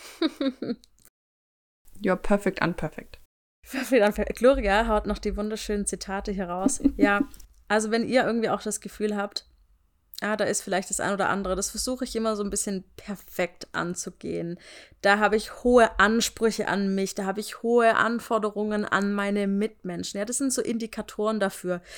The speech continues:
Speaker 1: Ich fühle mich ein bisschen gestresst.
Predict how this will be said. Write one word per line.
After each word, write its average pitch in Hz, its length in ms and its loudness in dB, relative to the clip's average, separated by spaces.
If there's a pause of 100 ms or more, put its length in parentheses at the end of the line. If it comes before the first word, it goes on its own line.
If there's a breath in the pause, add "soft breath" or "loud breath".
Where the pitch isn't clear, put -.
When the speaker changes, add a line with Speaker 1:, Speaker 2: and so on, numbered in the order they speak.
(240 loud breath)
Speaker 1:
Ich - 180 -2
fühle 247 220 0
mich 233 260 0
ein 214 60 -10
bisschen 226 420 2
gestresst. - 920 0